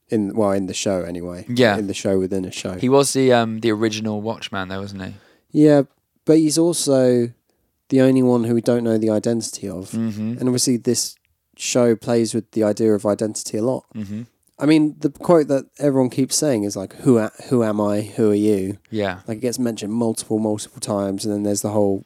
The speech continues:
Speaker 1: mask thing. It's quite interesting. There's a lot of identity politics going around. Like, who are you?
Speaker 2: Mm.
Speaker 1: Should you, you know, e-, even Angie won't accept who she is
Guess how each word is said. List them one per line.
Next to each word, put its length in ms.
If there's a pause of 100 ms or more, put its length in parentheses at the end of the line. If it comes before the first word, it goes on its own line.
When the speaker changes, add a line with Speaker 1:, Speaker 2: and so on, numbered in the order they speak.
Speaker 1:
mask 440
thing. 320 (300)
It's 120
quite 200
interesting. 400
There's 140
a 40
lot 140
of 100
identity 920 (680)
politics 480
going 180
around. 300
Like, 200
who 200
are 160
you? 300 (260)
Speaker 2:
Mm. 360 (160)
Speaker 1:
Should 340
you, 440 (420)
you 180
know, 120
e-, 240
even 300
Angie 360
won't 220
accept 400
who 100
she 240
is 500